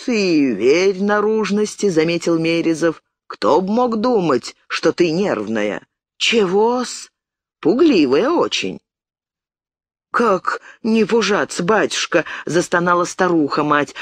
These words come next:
пустив обильные потоки слез по морщинистым щекам.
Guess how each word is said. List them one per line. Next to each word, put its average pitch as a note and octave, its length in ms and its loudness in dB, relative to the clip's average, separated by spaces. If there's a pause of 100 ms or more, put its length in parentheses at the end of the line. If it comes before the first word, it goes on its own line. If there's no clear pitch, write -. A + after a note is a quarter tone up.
(120)
пустив E3+ 420 -2
обильные D3+ 480 0
потоки D3 400 0
слез E3+ 320 -2
по D3 140 -4
морщинистым D3 640 -4
щекам. C#3 540 0